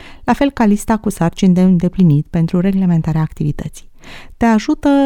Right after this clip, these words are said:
și să eviți supra-solicitarea, care este la fel de rea ca subsolicitarea.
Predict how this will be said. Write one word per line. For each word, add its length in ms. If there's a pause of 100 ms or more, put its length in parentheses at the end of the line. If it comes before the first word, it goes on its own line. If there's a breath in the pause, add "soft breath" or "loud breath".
(120)
și 240
să 180
eviți 360
supra-solicitarea, 920
care 220
este 220
la 120
fel 220
de 100
rea 300
ca 180
subsolicitarea. 920